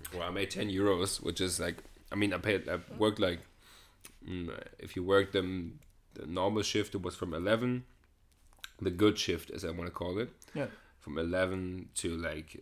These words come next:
Speaker 1: six, which is, like, seven hours. Um, there was no break involved <laughs> either.
Speaker 2: Damn.
Speaker 1: Well, like, they, they made, like, a lunch break, but I was, like, always, I had, like, like, preparation jobs, pre-, preparation jobs.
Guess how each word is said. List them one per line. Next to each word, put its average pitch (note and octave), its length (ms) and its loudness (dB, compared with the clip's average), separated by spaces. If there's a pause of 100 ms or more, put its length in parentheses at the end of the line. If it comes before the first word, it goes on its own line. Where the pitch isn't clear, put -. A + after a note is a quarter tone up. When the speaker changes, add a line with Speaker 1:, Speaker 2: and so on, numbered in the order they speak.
Speaker 1:
six, - 480 -2 (420)
which - 180 -10
is, D#2+ 120 -10
like, D#2+ 140 -10
seven F2 260 -6
hours. A2+ 440 -2 (760)
Um, D#2+ 340 -8 (140)
there - 280 -6
was F2+ 160 -2
no F2+ 160 -2
break F2+ 340 0
involved G2+ 420 2
<laughs> A#2 80 2
either. C3 520 4 (180)
Speaker 2:
Damn. A2+ 420 -8
Speaker 1:
Well, G2+ 120 4
like, G#2 260 4
they, G#2+ 140 4
they A2+ 200 8
made, A2+ 300 4
like, A2 160 6
a G2 200 6
lunch F#2+ 440 0
break, A2 360 4
but F#2 260 2
I E2+ 80 0
was, F2 200 -4
like, F2 240 -4
always, F2+ 380 0
I F2 60 0
had, F2+ 160 0
like, F2 200 -4
like, E2 300 -6 (560)
preparation F#2 640 0
jobs, G#2+ 460 4 (340)
pre-, G2+ 140 -4
preparation F#2+ 720 -4
jobs. G2+ 140 -4